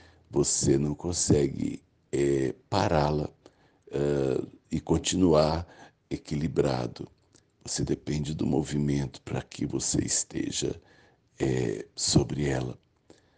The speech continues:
A Terra tem que girar, girar sempre na mesma tempera-, na, na, na mesma velocidade, para que ela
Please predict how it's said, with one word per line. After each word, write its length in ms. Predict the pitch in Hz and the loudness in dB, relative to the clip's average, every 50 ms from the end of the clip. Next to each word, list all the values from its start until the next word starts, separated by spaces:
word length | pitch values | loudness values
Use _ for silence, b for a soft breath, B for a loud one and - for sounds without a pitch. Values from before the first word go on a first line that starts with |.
| b b b b b - | b b b b b -10
A 100 | - 131 | -10 -6
Terra 280 | - - - - 73 | -2 -2 0 0 -2
tem 240 | - - - 76 71 | -4 -2 -2 -2 -2
que 260 | - - 69 65 - - | -2 -4 -6 -6 -6 -8
girar, 800 | 80 - - - 73 82 85 78 71 71 69 69 73 - - b b b b b b b b b | -8 -6 -4 -2 0 2 2 2 2 0 0 -2 -4 -6 -12 b b b b b b b b b
girar 460 | - - 85 90 87 85 82 82 - | -6 0 2 4 6 6 6 6 4
sempre 340 | - - 87 82 78 - - | 4 4 0 -2 -4 -4 -4
na 140 | 80 80 | -2 -2
mesma 480 | 73 69 71 76 82 87 87 90 95 90 | 0 2 2 4 4 4 2 2 -2 -4
tempera-, 580 | 85 - 82 82 82 - 85 82 - - 71 76 | -2 0 -2 -2 0 0 0 0 0 2 0 0
na, 120 | 69 62 | 0 0
na, 140 | 73 76 - | -2 -2 -2
na 220 | - 71 73 71 | -2 0 2 2
mesma 300 | 76 76 78 80 78 76 | 4 4 4 2 2 0
velocidade, 960 | 73 76 87 82 85 82 - - - 78 73 85 82 80 82 82 82 - B B B B B B B B _ | 0 2 2 4 4 2 2 2 0 2 2 4 4 4 4 2 -2 -6 B B B B B B B B _
para 240 | - - - - - | -6 -4 -4 -4 -6
que 260 | - - - - 80 | -8 -4 -2 0 4
ela 360 | 82 85 85 85 80 80 69 | 4 4 4 4 2 0 -2